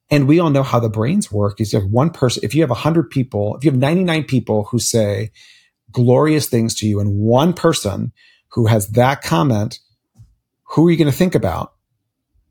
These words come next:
That one person who had that comment. It's just how our brains are operating. So we have to really learn how to exercise that muscle so that voice doesn't hijack, uh,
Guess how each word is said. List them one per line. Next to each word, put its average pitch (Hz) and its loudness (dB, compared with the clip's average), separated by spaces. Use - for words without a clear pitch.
That 135 0
one 135 2
person 135 0
who 135 2
had 123 0
that 120 -2
comment. 123 -6
It's 98 -4
just - -6
how 117 -2
our 107 -2
brains 107 -4
are - -4
operating. - -10
So - -4
we 123 4
have 131 0
to 135 0
really 117 0
learn 107 -2
how 104 0
to - -4
exercise 101 -6
that - -12
muscle 123 -2
so 107 -4
that 104 -4
voice 110 -4
doesn't 101 -6
hijack, - -8
uh, 101 -6